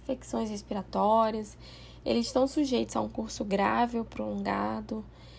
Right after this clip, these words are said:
eles têm um maior risco de admissão em unidade de terapia intensiva, às vezes até por conta de, de deformidades, né, torácicas. Então, a morbidade respiratória na paralisia cerebral, ela é afetada de forma multifatorial.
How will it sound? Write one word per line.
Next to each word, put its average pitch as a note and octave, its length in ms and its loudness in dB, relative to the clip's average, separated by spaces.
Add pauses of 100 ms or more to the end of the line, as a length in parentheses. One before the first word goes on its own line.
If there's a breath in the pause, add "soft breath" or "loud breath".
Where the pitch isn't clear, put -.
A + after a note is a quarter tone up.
(180 loud breath)
eles - 120 -14
têm C4 160 4
um C4 40 6
maior B3 280 4
risco C4+ 540 0
de A#3 100 0
admissão A3 760 -4
em A3 280 -6
unidade G3+ 400 -2
de - 80 -10
terapia A3 320 -4
intensiva, A3+ 760 0
às G3 80 0
vezes G3+ 180 -2
até A3 220 0
por A#3+ 240 -6
conta A3+ 260 -6
de, G#3+ 320 -6 (840 loud breath)
de G3 460 -2 (120)
deformidades, G#3 720 0
né, G#3 140 -6
torácicas. A3 880 -4
Então, A#3 320 -2 (800 loud breath)
a E4 120 8
morbidade A#3 600 8
respiratória G#3+ 840 4
na G#3 100 0
paralisia G3 540 0
cerebral, G3+ 500 2
ela G#3+ 140 4
é G#3+ 60 8
afetada G#3+ 500 0
de - 100 -6
forma A3+ 260 0
multifatorial. D#4 1160 2